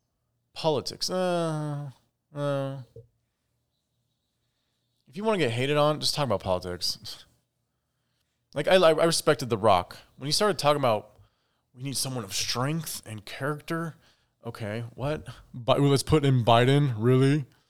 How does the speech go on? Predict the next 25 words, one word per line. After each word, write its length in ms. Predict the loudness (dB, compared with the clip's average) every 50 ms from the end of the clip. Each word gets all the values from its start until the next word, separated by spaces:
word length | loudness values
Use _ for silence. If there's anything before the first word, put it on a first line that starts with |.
| _ _ _ _ _ _ _ _ _
Kamala 380 | -12 -8 -4 -2 -2 -2 -2 -4
Harris, 400 | -6 -6 -6 -6 -4 -4 -6 -4
even 200 | -4 -4 0 2
though 160 | 4 4 4
she's 340 | 2 0 -2 -2 -2 -2 -2
just 380 | -4 -4 -2 -2 -4 -4 -6 _ _ _ _ _ _ _ _
<laughs> 320 | _ _ _ -12 -8 -6
whacked. 540 | -4 -4 -4 -4 -4 -4 -4 -2 -2 -2 -2 -4 -10 -20 -20 -20 -20 -10 _
Everything 420 | 0 0 0 2 0 2 2 2 2
she 180 | 2 0 -2
says 280 | -2 0 0 0 0 -2
is 120 | -4 -4
so 320 | -4 -4 -4 -2 -2 -2 -2
cringe. 840 | -4 -8 -14 -10 -8 -8 -6 -8 -8 -8 -10 -12 -14 -16 -20 -20 _ _ _ _ _ _ _ -20 -20 -18 -16 -16 -16 -18 -18 -20 -20 _
Who 300 | -8 -4 0 2 2 2
the 180 | 2 0 -6 -8 -12 _ _ -10
fuck 260 | -6 -6 -6 -6 -6
takes 300 | -6 -4 -4 -4 -4 -4
her 140 | -4 -4 -2
seriously? 800 | -2 -2 -2 -2 -2 -4 -4 -4 -4 -4 -4 -6 -6 -8 -10 -10
Oh 200 | -8 -8 -6 -6
my 160 | -4 -6 -6
goodness. 680 | -8 -8 -8 -8 -8 -8 -8 -8 -10 -10 -10 -10 -12 -12 _ _ _ _ _ _ _ _ _ _ _ _ _ _ _ _ _ _ _ _ _ _ _ _ _ _ _ _ _ _ _ _ _ -20 -20 -20 -20 -20 -10 -2
You 80 | 4 6
know, 280 | 6 6 6 4 -2